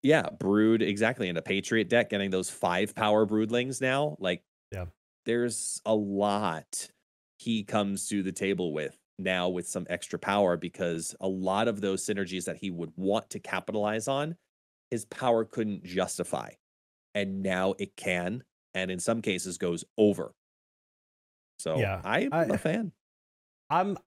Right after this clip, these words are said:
Speaker 2: I would, it would not surprise me at some point. I don't think it'll happen now, but it wouldn't, it wouldn't surprise me at some point if it goes back to a four four. The only justification I can see the four five argument around it is Iron Lad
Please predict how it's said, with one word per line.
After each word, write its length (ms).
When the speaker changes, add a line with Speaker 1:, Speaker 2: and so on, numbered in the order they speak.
Speaker 2:
I 140
would, 260
it 80
would 200
not 220
surprise 460
me 120
at 100
some 240
point. 380
I 100
don't 200
think 140
it'll 120
happen 300
now, 260
but 120
it 40
wouldn't, 320
it 80
wouldn't 240
surprise 340
me 60
at 60
some 160
point 180
if 100
it 60
goes 160
back 240
to 80
a 40
four 240
four. 260
The 300
only 340
justification 720
I 80
can 120
see 200
the 100
four 220
five 440
argument 480
around 260
it 140
is 200
Iron 260
Lad 300